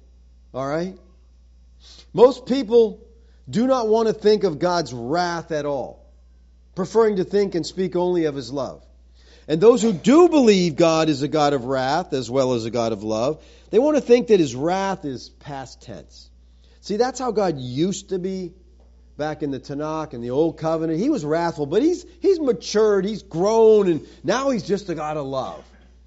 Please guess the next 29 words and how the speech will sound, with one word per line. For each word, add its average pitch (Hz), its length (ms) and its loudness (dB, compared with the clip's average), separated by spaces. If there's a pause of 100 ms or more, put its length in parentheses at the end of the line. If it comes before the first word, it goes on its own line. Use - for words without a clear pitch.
(800)
Well, 139 220 -10
Malachi 160 540 -6
three 147 160 -8
six - 260 -12
says, 117 140 -12
"I 147 160 -4
am 123 160 -8
the 117 100 -4
Lord, 165 460 -4 (100)
I 240 400 -2 (220)
change 185 760 -6 (380)
not." 135 340 -14 (1200)
God 185 280 -8
is 190 140 -4
immutable, 226 680 0 (300)
okay? 214 400 0 (140)
That 247 240 0
means 240 240 0
he 233 100 -2
doesn't 233 380 0
change. 254 760 2 (320)
That's 247 220 -4
a 285 80 -2
good 269 420 0
thing, 262 380 2 (280)
not 262 200 0
a 269 60 4
bad 262 360 -2
thing. 208 380 2